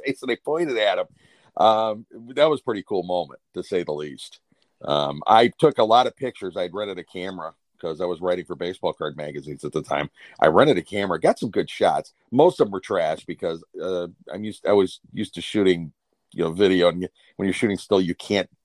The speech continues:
move the camera like you would with, uh, yeah, I kept forgetting that. But I came up with enough good stuff. Had some great pictures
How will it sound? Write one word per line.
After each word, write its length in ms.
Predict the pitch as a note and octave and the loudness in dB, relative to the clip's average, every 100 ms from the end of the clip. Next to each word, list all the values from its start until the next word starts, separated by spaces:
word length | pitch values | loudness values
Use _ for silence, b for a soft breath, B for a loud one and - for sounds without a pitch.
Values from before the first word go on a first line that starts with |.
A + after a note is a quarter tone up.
| _ _ | _ _
move 300 | - F2+ E2+ - | -4 -2 -2 -4
the 60 | - | -4
camera 520 | - D#2+ D2+ C#2+ D2 | 2 2 2 0 0
like 240 | D2 C#2 - | -2 -4 -6
you 120 | D2+ D2+ | -2 2
would 180 | D2+ | 2
with, 140 | C#2 C#2 - _ - | 0 -6 -10 _ -4
uh, 160 | C#2+ C2+ | -4 2
yeah, 120 | A2 | 6
I 160 | F2 A2 | 6 6
kept 240 | - A#2 | 4 2
forgetting 420 | F#2 D2+ G2+ D#2+ | 4 6 4 4
that. 240 | D2+ C#2+ C#2+ B B B B | 0 -2 -2 B B B B
But 120 | A#2 | 4
I 80 | B2+ | 4
came 260 | - D#3+ D3 | 2 0 0
up 100 | B2 | 0
with 140 | G#2 | -2
enough 240 | G2+ F2 - - | -4 -6 -8 -6
good 160 | F#2+ D#2 | -6 -6
stuff. 540 | - G#2+ G2+ D#2+ - | -2 4 4 4 -2
Had 180 | F#2 - | -8 -8
some 100 | D#2 | -10
great 280 | F#2 E2+ - | -8 -8 -6
pictures 560 | F2+ - D2 C2 - | -8 -8 -12 -14 -16